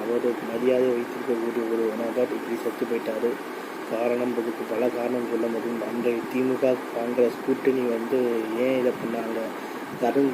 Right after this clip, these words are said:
பெ-, பெரிய ஒரு பெருங்குற்றமா பேசப்பட்டது. அதாவது பல லட்சம், ஒரு லட்சம் தமிழர்கள் வந்து முள்ளிவாய்க்கால்ல ஒரே பாம்பு போட்டு சாவடிச்சாங்க. போர் முடிஞ்சு விட்டது, அமைதி வந்து கலைஞர் ஐயா அப்ப சி எம் வந்தார் சொன்னாரு. So அதை நம்பி பல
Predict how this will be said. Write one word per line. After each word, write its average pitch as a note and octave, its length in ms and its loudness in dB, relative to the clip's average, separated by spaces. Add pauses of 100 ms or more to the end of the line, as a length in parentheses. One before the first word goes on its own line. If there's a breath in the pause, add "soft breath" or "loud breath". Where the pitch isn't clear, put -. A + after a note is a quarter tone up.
(100)
பெ-, A#2+ 260 6
பெரிய B2 240 6
ஒரு B2+ 240 6
பெருங்குற்றமா C3 580 4 (100)
பேசப்பட்டது. A#2 640 0 (600)
அதாவது A#2 320 6 (420)
பல B2 120 4 (280)
லட்சம், A#2+ 400 2
ஒரு A#2+ 220 0
லட்சம் B2 320 2
தமிழர்கள் B2+ 480 4
வந்து B2+ 220 0
முள்ளிவாய்க்கால்ல B2+ 720 4 (120)
ஒரே B2+ 160 6 (120)
பாம்பு A#2+ 240 -2
போட்டு B2 200 2 (100)
சாவடிச்சாங்க. A#2+ 560 0 (200)
போர் C3 300 6
முடிஞ்சு B2+ 280 2
விட்டது, B2 420 4
அமைதி B2+ 320 2
வந்து C3 360 0
கலைஞர் C3 380 2
ஐயா B2 160 2
அப்ப A2+ 180 -2
சி B2 240 -2
எம் B2 140 0
வந்தார் A#2 340 -2
சொன்னாரு. A#2 380 -2 (600 loud breath)
So - 120 2
அதை B2 160 4
நம்பி B2+ 240 2 (140)
பல C3 160 4